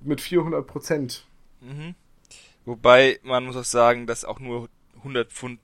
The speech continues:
Speaker 2: halt, ähm,
Speaker 1: Äh, viertausend Prozent, Entschuldigung. <laughs>
Speaker 2: ähm,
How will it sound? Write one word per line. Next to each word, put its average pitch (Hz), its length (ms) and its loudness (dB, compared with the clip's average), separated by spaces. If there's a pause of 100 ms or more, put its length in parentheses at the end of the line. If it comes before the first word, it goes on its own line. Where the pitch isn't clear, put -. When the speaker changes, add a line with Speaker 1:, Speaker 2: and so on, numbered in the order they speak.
(540)
Speaker 2:
halt, 104 480 -6
ähm, 95 340 -10
Speaker 1:
Äh, 113 280 -6 (600)
viertausend 117 520 -10
Prozent, 92 320 -20
Entschuldigung. 90 460 -14 (380)
<laughs> - 380 -20
Speaker 2:
ähm, 110 500 -8